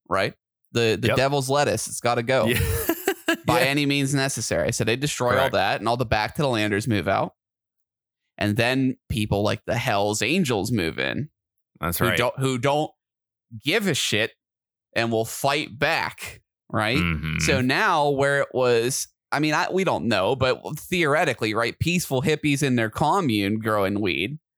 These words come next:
Speaker 1: Now we've got hardened criminal elements with a vested
Speaker 2: Yeah.
Speaker 1: interest in protecting their empire.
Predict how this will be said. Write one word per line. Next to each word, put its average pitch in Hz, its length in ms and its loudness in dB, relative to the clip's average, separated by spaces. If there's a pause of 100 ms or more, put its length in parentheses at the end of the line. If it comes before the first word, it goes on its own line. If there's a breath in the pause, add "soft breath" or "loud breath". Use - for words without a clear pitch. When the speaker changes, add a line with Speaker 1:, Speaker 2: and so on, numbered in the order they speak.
(240)
Speaker 1:
Now 165 220 0
we've 156 180 0
got 135 240 0
hardened 139 640 0
criminal 131 580 0
elements 147 720 -2 (400 loud breath)
with 135 160 0
a 123 80 2
vested 156 400 0
Speaker 2:
Yeah. 165 180 4
Speaker 1:
interest 160 420 0
in 127 100 0
protecting 131 580 0
their 117 200 2
empire. - 680 -4